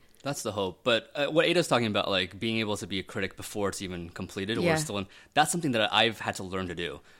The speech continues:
Speaker 2: Uh-huh.
Speaker 1: 'Cause in the past, I've only seen the final products, and
Speaker 2: Right.
Speaker 1: I will praise or criticize it depending on, uh, on the final product. But now filmmakers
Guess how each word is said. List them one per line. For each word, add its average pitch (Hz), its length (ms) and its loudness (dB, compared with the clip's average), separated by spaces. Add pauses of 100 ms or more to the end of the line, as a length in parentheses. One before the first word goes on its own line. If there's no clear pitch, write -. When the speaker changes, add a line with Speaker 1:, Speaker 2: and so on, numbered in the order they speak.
Speaker 2:
Uh-huh. 160 320 2
Speaker 1:
'Cause 131 80 -2
in 127 40 2
the 131 80 2
past, 170 360 4
I've 110 100 0
only 117 140 0
seen 107 200 -4
the 92 60 -8
final 95 220 -2
products, 98 500 -2 (100)
and 170 100 0
Speaker 2:
Right. 151 220 2
Speaker 1:
I - 60 0
will 90 320 0
praise 92 520 -2
or 87 380 -4 (400)
criticize 95 480 -2
it 82 120 -8
depending 95 360 -6
on, 82 280 -6
uh, 92 80 -6
on 92 180 -2
the 87 60 -8
final 87 200 -4
product. 110 400 4 (280)
But 120 80 0
now 147 100 2
filmmakers 156 420 2